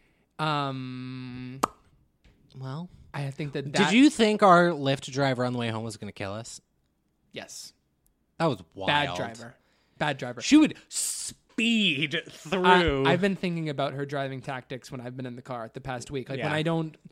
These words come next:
Speaker 1: I ha-, I tell you what, I have, like,
Speaker 2: Like,
Speaker 1: no
Speaker 2: I think I drive fast,
Speaker 1: I don't,
Speaker 2: but that
Speaker 1: I've,
Speaker 2: was
Speaker 1: I've, I haven't
Speaker 2: crazy.
Speaker 1: done a California roll not to get too regional since being in that Lyft car. By the way, Lyft, you can Venmo us. Um, forty-seven dollars, which was the <laughs> price of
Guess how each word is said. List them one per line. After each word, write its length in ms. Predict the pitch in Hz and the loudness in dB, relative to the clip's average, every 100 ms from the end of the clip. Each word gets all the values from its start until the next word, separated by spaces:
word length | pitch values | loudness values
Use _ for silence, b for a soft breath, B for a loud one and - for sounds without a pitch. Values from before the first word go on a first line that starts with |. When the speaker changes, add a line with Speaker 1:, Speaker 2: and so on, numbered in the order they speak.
| b b 165 | b b -2
Speaker 1:
I 100 | 180 | 0
ha-, 140 | 196 | 0
I 80 | 165 | -2
tell 240 | 151 170 | -4 -4
you 60 | 147 | -2
what, 80 | 135 | -2
I 60 | 127 | -4
have, 120 | 131 | -2
like, 80 | 139 | 0
Speaker 2:
Like, 100 | 175 | 0
Speaker 1:
no 80 | 214 | 0
Speaker 2:
I 60 | |
think 240 | 208 147 107 | -2 -2 -2
I 160 | 113 | -4
drive 280 | 107 90 101 | -6 -12 -12
fast, 360 | - 52 - 180 | -14 -14 -2 2
Speaker 1:
I 100 | 214 | 4
don't, 180 | 226 | 2
Speaker 2:
but 20 | 180 | 2
that 120 | 202 | 0
Speaker 1:
I've, 60 | |
Speaker 2:
was 180 | 92 - 160 | -2 -8 -2
Speaker 1:
I've, 320 | 214 180 - 165 | 0 -2 -6 0
I 100 | 202 | 2
haven't 220 | 220 190 | 2 2
Speaker 2:
crazy. 20 | |
Speaker 1:
done 120 | 175 160 | 0 0
a 40 | |
California 500 | 170 156 - 160 143 | -2 -2 -2 -4 -2
roll 180 | 139 135 | -2 -2
not 180 | 131 127 | -6 -8
to 60 | |
get 140 | 143 135 | -12 -8
too 120 | 131 | -6
regional 560 | 131 123 123 117 117 135 _ | -6 -6 -8 -8 -10 -16 _
since 320 | - 160 123 | -8 -8 -8
being 180 | 127 120 | -10 -10
in 120 | 117 | -10
that 160 | 113 - | -10 -14
Lyft 220 | - - | -16 -16
car. 280 | - - 143 _ _ _ _ | -16 -14 -16 _ _ _ _
By 100 | 165 | -2
the 80 | 165 | 0
way, 60 | 147 | 0
Lyft, 280 | 151 135 156 | -4 -6 -6
you 80 | |
can 180 | 135 131 | -6 -6
Venmo 380 | 127 127 123 123 | -6 -8 -6 -8
us. 300 | 120 - - _ b b b | -8 -12 -16 _ b b b
Um, 520 | 151 143 139 131 135 - | -2 0 -2 -4 -10 -14
forty-seven 880 | - - 202 339 330 - 180 175 185 | -18 -4 0 0 0 2 2 4 2
dollars, 520 | 151 143 180 240 240 196 | 2 2 2 0 0 0
which 160 | 175 | 2
was 120 | 190 | 2
the 100 | 170 | 4
<laughs> 20 | - | 4
price 520 | - - 285 262 - | 4 4 4 4 4
of 300 | 202 170 | 4 4